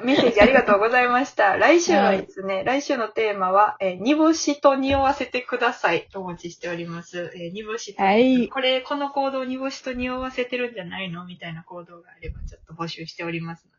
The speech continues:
Speaker 1: でね。私がちゃうよって言ってあげますので、ぜ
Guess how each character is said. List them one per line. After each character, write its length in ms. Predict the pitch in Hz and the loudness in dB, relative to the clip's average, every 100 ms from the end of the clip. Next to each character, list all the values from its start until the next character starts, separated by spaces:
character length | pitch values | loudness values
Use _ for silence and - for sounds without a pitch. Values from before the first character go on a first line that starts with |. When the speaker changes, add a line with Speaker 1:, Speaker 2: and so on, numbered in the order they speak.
| _ 220 | _ -20
Speaker 1:
で 60 | |
ね。 80 | - - - - | -18 -18 -16 -14
私 380 | 180 170 170 | -12 -12 -12
が 100 | - - | -14 -14
ち 80 | 415 | -8
ゃ 160 | 208 | -6
う 120 | 208 190 | -4 -2
よ 120 | 392 | -4
っ 140 | - | -6
て 80 | - | -16
言 60 | 160 | -16
っ 20 | |
て 160 | - 156 | -10 -6
あ 40 | |
げ 120 | 160 | -6
ま 140 | 151 156 | -6 -8
す 120 | 160 | -12
の 160 | - | -12
で、 80 | |
ぜ 80 | - | -4